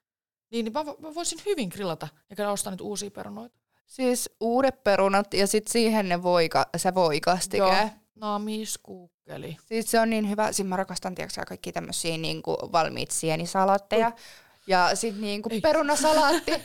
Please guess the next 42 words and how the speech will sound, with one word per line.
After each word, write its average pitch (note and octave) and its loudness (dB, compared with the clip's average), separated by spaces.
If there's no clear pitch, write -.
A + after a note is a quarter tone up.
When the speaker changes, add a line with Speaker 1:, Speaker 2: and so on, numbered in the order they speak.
Speaker 1:
<laughs> - -20
Speaker 2:
Aa, C#4+ 4
siis C#4 -6
ne C#4+ 4
on B3 2
niin C4 -6
herkullisia. A#3+ 2
Speaker 1:
Siis B3 0
mä F4+ -4
en A#3 0
jotenkin A3 0
oo A#3+ 2
ikinä G3+ -2
niistä. D#3 -4
Mä C#4+ -2
lapsena C4+ 0
mut G#3 -4
pakotettiin G3 0
maistaa, F#3+ 0
kun F#3 -4
lapsenhan F#3 -2
tiedät, D3+ -4
se E3+ -6
oli D#3 -6
se, F3 -6
että E3+ 2
Speaker 2:
Joo. D#3+ 6
Speaker 1:
piti D#3 4
maistaa F#3 2
kaikkea. - -8
Speaker 2:
Niin D3+ -6
piti. F#3 -2
Speaker 1:
Niin G#3+ -4
silloin D#4 2
mä A3+ 2
muistan, A3+ 0
että G3+ -2
mä G#3 -4
söin G3+ 0
niitä F#3+ -6
punajuuria F3+ -2
ja - -4